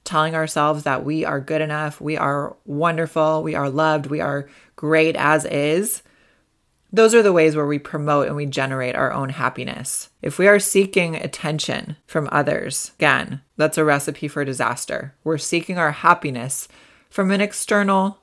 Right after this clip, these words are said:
from something outside of us. How crazy is that? So really getting, <laughs> getting in touch with your motivations,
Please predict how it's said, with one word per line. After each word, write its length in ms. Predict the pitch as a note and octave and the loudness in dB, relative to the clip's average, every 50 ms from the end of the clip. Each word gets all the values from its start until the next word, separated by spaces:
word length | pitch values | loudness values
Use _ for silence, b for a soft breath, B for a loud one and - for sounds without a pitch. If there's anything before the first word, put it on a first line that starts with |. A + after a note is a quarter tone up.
| _ _ _ _ _ _ _ _ _ _ _ | _ _ _ _ _ _ _ _ _ _ _
from 260 | _ - G#3 F#3+ F#3 F3 | _ -4 -2 -2 -2 0
something 280 | - G#3 F#3 G#3 G3 | 0 0 0 2 0
outside 380 | G3 G3 F#3+ - G3+ G3+ G#3+ - | 0 0 0 2 2 2 2 0
of 60 | - | -2
us. 420 | - - - C#3 - - - - _ | -4 -6 -6 -6 -8 -8 -8 -12 _
How 180 | - - F3+ | -2 -2 -2
crazy 380 | F3+ - - F#3+ F3 E3 D#3+ C3+ | -2 -2 -4 -2 -2 -2 -2 -4
is 100 | B2+ - | -4 -4
that? 260 | - - - - - _ | -4 -6 -6 -6 -10 _
So 160 | - - G#3+ F#3+ | 0 6 6 8
really 300 | F3+ F#3 G3+ A3+ A#3 G3+ | 10 10 10 10 8 6
getting, 480 | D3 F3 F3 E3+ F3 F3 E3 E3+ E3 | 4 4 4 4 4 2 0 -4 -2
<laughs> 240 | - C#3+ B2 - - F#3 F#3+ F#3 | -2 -2 -2 -2 -4 -4 -4 0
getting 240 | F3+ G3 F#3 F#3 F#3 | 0 0 0 2 -2
in 100 | F3+ F3+ | -2 -4
touch 260 | - - F3+ F3+ - | -2 -2 -2 -2 -2
with 140 | - E3 D#3 | -4 -6 -6
your 80 | D#3+ D#3+ | -6 -6
motivations, 880 | D#3+ D#3 D#3 D#3+ D3+ D#3+ F#3 G3+ - - D3+ D3+ - D#3 D#3 - - | -6 -4 -4 -2 -2 0 -2 -2 -2 -4 -6 -8 -8 -10 -10 -12 -10